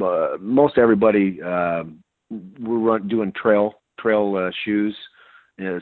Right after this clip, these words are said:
some form or fashion. I've tried every one on the market, you know, once or twice over the years. Um, you know, you're always looking for the next best thing that's,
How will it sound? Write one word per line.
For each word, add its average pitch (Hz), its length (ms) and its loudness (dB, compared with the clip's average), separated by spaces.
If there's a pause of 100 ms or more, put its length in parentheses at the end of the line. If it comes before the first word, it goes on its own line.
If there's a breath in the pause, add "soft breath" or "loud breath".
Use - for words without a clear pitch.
some 101 280 -4 (100)
form 104 240 -2
or 90 60 -4
fashion. 98 460 0
I've 95 140 -4
tried 92 220 -2
every 95 200 -2
one 92 180 -4
on 90 100 -6
the 85 60 -10
market, 92 480 -4 (280)
you 95 140 -8
know, 92 140 -2
once 90 320 -4
or 82 140 -16
twice 95 460 2
over 92 220 -4
the 90 100 -4
years. 92 380 0 (640 loud breath)
Um, 82 800 -2 (120)
you 92 140 -8
know, 90 120 -4
you're 90 160 2
always 90 200 2
looking 92 220 -6
for 92 140 -8
the 82 220 -8 (160)
next 92 360 -6
best 90 220 0 (100)
thing 95 240 -2
that's, 85 120 -8